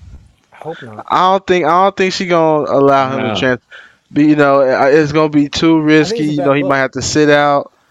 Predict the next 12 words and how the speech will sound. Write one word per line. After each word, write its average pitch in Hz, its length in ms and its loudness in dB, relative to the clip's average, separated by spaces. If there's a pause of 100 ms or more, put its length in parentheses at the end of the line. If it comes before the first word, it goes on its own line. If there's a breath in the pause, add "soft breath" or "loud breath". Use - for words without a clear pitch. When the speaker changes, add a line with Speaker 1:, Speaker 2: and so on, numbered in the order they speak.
(440)
Speaker 2:
and 135 540 2
she 175 260 -2
too 147 560 0
crazy 147 420 2
about 135 280 2
basketball 131 680 0
to 135 140 -8
make 127 260 0
her 127 160 0
boy 123 300 -2
sit 120 260 -4
out. 113 260 0